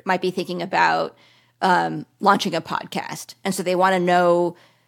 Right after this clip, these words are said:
how to, how to create the bed-, best podcast, uh, types of editing tools to consider, which agencies to hire, like, things like that. That's, like, a really specific. Um,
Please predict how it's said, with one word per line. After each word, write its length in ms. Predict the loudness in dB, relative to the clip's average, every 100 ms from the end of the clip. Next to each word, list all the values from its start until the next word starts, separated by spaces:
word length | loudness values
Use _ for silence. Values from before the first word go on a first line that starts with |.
| _ _ _
how 280 | 2 4 4
to, 140 | 2
how 220 | 0 2
to 80 | 2
create 240 | 0 -4 -4
the 80 |
bed-, 220 | -6 -6 -10 -6
best 300 | -4 -4 -8
podcast, 760 | 0 0 0 0 2 0 -2 -12 _ -20 _
uh, 240 | 2 2 0
types 300 | 0 -2 -2
of 120 | -4
editing 720 | 2 2 2 -2 -4 -4 -6 -10 _ _ -8
tools 340 | -4 -2 -2
to 80 | -4
consider, 720 | -8 0 2 2 2 0 -4 -12 -10 -6
which 180 | -4 2
agencies 520 | 2 2 -6 -6 -6
to 80 | -4
hire, 400 | 2 2 2 -4
like, 120 | -2
things 200 | 0 4
like 160 | 2 2
that. 140 | -4
That's, 140 | -4 -2
like, 100 | 0
a 60 |
really 180 | 2 2
specific. 540 | 0 -8 -8 -10 -14 -20 -20 -20 -6 4
Um, 380 | 4 4 -2